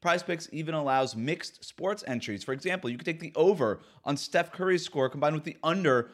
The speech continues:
on Patrick Mahomes in the same entry. And when you use the promo code N B A, you'll get a one hundred percent instant deposit match up to one hundred dollars. Again, just use that promo code N B A.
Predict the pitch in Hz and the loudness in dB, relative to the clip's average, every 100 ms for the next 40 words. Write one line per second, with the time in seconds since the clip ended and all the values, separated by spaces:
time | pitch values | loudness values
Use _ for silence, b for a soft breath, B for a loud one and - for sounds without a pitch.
0 | B - 135 135 127 147 156 165 160 143 | B 0 4 4 4 2 2 0 -2 2
1 | 151 185 143 135 - 147 143 - 160 151 | 4 6 4 2 -2 -2 -2 -2 -2 0
2 | 135 147 95 - b b b b 151 180 | -2 -4 -8 -14 b b b b 0 2
3 | 185 233 233 233 202 190 180 170 151 180 | 2 0 -2 2 4 4 0 2 2 2
4 | 165 120 104 98 b - 139 147 143 143 | 4 4 4 0 b -4 0 2 2 2
5 | 131 165 202 196 180 156 147 156 143 - | 2 2 2 0 -4 -6 -4 -4 -4 -4
6 | 165 190 196 - 160 143 131 135 107 104 | -6 -4 -8 -8 -2 4 6 4 0 -2
7 | 98 - 123 123 135 120 135 160 156 131 | -2 -2 -4 -2 -4 -2 -2 -2 -4 -4
8 | 131 123 107 110 92 104 107 139 82 b | -2 -2 0 0 0 -2 0 0 -2 b
9 | b - 143 160 165 165 165 156 185 180 | b 0 2 2 -4 2 2 4 0 2
10 | 143 139 123 - 113 117 110 101 78 | 2 2 2 0 -2 -2 0 -2 -4